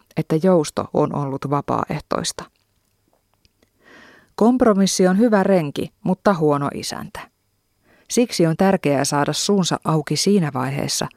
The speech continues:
kun tuntuu siltä, että tulee toisen jyräämäksi kompromissin nimissä. Hyväsydämisyys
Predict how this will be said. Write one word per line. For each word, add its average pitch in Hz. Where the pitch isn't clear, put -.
kun 214
tuntuu 226
siltä, 175
että 202
tulee 196
toisen 180
jyräämäksi 156
kompromissin 135
nimissä. -
Hyväsydämisyys 156